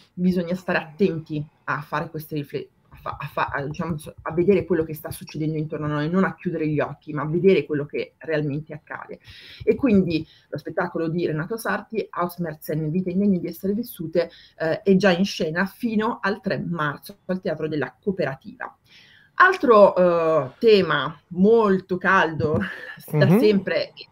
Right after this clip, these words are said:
Speaker 1: ehm, diciamo così, continuerà ad esserlo, è il tema del lavoro, eh, su cui ha voluto creare uno spettacolo Francesco Alberici, che è un giovane, eh, autore, attore, premio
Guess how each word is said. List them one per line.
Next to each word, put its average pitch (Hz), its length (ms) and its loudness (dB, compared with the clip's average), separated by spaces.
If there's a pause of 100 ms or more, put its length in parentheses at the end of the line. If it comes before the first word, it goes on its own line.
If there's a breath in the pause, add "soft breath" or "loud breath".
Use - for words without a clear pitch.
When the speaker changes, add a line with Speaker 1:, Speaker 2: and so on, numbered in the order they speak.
(140)
Speaker 1:
ehm, 143 320 -4
diciamo 147 280 -8
così, 151 480 -8
continuerà 170 480 0
ad 156 140 -2
esserlo, 196 460 -6
è - 60 -4
il 262 100 -8
tema 165 200 -6
del 160 160 -4
lavoro, 156 640 -6 (580 loud breath)
eh, 160 560 0
su 220 220 -10
cui 208 420 -4
ha 151 420 0
voluto 185 340 -4
creare 180 260 -6
uno 160 140 -12
spettacolo 170 600 -10
Francesco 185 460 -8
Alberici, 160 580 -10
che 165 120 -12
è 156 80 -6
un 160 640 -6 (260)
giovane, 151 600 2
eh, - 60 -14 (1080 loud breath)
autore, 175 760 2
attore, 165 960 -4
premio 220 400 0